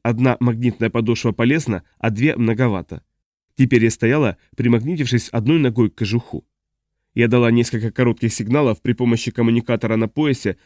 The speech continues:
чтобы обитатели знали, кто идёт. За спиной раздался знакомый мягкий голос. "Зачем сигналишь?"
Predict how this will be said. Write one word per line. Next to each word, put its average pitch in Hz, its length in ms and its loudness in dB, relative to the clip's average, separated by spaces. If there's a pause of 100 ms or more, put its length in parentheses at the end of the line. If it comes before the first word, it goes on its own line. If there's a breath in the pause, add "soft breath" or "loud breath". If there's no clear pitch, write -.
чтобы 123 300 0
обитатели 120 600 0
знали, 120 320 0
кто 110 260 -2
идёт. 101 320 -8 (480)
За 117 120 0
спиной 117 340 2
раздался 110 520 0
знакомый 113 480 0
мягкий 117 360 0
голос. 92 460 -6 (800)
"Зачем 113 360 0
сигналишь?" 110 580 -2